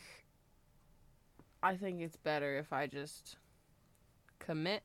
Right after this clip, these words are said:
and do it.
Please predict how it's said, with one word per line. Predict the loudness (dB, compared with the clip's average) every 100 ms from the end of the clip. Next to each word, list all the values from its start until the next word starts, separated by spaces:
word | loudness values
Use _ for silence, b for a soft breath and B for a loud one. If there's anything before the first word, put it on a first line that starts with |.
| -8 -4
and | 0 2 2 0 -2 -6 -12 -20 -20 -20 -20 -20 -20 -20 -20 -20 -20 -20 -20 -20 -20 b b b b b b -4
do | 2 4
it. | 4 0